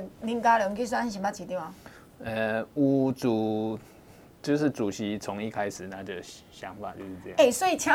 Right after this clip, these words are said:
Speaker 1: 问一下，梁文杰议员，
Speaker 2: 嗯。
Speaker 1: 咱来讲一开始，一开始恁是当时的，对民进党来讲，当时啊，就设定准备叫陈时中选台北市长，啊，新北市是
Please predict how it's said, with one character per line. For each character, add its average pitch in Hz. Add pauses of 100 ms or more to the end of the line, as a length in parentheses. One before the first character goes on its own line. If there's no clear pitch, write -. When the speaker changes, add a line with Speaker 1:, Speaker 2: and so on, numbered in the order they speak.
Speaker 1:
问 262
一 214
下， 196
梁 269
文 330
杰 247
议 208
员， 190
Speaker 2:
嗯。 -
Speaker 1:
咱 311
来 320
讲 -
一 -
开 320
始， 302
一 196
开 233
始 262
恁 294
是 233
当 214
时 190
的， 185
对 214
民 240
进 277
党 254
来 196
讲， 233
当 214
时 208
啊， 240
就 208
设 -
定 185
准 220
备 196
叫 220
陈 208
时 202
中 214
选 208
台 180
北 190
市 180
长， 202 (320)
啊， 226
新 214
北 240
市 202
是 160